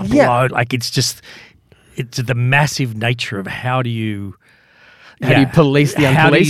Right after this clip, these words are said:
Speaker 1: unpoliceable, or?
Speaker 2: Exactly right. Like, it's, 'cause it would be impossible to do that.
Speaker 1: Mm.
Speaker 2: And, you know, what, what al-, whatever algorithms you put in, they're not up, they're not up to date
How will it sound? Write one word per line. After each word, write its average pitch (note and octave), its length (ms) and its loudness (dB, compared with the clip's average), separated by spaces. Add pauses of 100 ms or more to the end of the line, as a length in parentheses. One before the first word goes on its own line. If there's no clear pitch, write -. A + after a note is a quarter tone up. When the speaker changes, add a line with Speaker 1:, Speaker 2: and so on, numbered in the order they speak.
Speaker 1:
unpoliceable, E4 220 2
or? C3+ 180 2
Speaker 2:
Exactly D3 440 -2
right. C3 320 -2
Like, G#2+ 180 -8
it's, A#2+ 200 -12
'cause B2+ 240 -8
it D#3+ 180 -6
would F3 140 -4
be F3+ 120 0
impossible D#3 640 -8
to G#2 120 -16
do G2+ 200 -16
that. - 220 -20
Speaker 1:
Mm. E3 300 0
Speaker 2:
And, B2 180 -4
you B2 80 0
know, G#2+ 100 -4 (220)
what, B2 320 -4 (380)
what C3+ 360 0
al-, D#3 320 2
whatever D#3+ 380 -2
algorithms A2+ 680 -2
you G#2+ 60 -10
put A2 160 -6
in, G2+ 320 -4 (520)
they're C#3 320 -2
not B2+ 160 0
up, A2+ 200 -4
they're B2 140 -4
not B2 140 0
up A2 100 -6
to G2+ 100 -12
date G2+ 280 -10